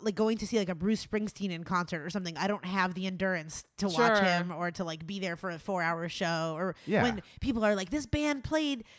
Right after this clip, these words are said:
Speaker 1: for th-, three and a half hours." I'm like, "Why? That's not a good thing."
Speaker 2: You gotta love that band.
Speaker 1: Yeah.
Speaker 2: Or you can't do it.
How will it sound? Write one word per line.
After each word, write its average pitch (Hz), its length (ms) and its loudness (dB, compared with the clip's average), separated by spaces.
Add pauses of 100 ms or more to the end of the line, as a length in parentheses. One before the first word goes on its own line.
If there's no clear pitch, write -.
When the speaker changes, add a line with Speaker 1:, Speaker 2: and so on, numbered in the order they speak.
(120)
Speaker 1:
for 277 160 -2
th-, - 40 -20 (400)
three 320 160 0
and 311 80 0
a - 20 0
half 311 180 0
hours." 320 380 4
I'm 240 100 0
like, 202 140 -4
"Why? 226 320 2
That's 220 160 -8
not 285 100 0
a 233 40 -2
good 233 240 0
thing." 180 100 -2
Speaker 2:
You 302 80 -4
gotta 294 240 2
love 190 840 4
that 165 260 -4
band. 151 300 -4
Speaker 1:
Yeah. 196 180 0 (580)
Speaker 2:
Or 185 380 4
you 180 180 -2
can't 165 240 -6
do - 80 -14
it. - 140 -12